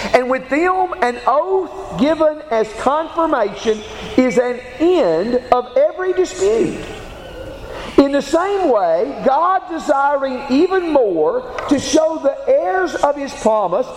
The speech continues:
the unchangeableness of his oath, interposed, of his purpose, interposed with an oath, so that by two unchangeable things in which it is impossible for God to lie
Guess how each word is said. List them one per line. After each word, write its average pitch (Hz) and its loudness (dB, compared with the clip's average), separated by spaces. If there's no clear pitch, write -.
the 262 4
unchangeableness 349 0
of 277 2
his 262 -4
oath, 190 2
interposed, 262 2
of 233 2
his 220 -6
purpose, 269 0
interposed 254 0
with - -4
an - 0
oath, 165 2
so 285 4
that 262 2
by 226 2
two 349 4
unchangeable 302 0
things 190 -2
in 269 4
which 269 -2
it 233 2
is - -2
impossible 339 0
for 339 -2
God 285 2
to 294 -2
lie 156 0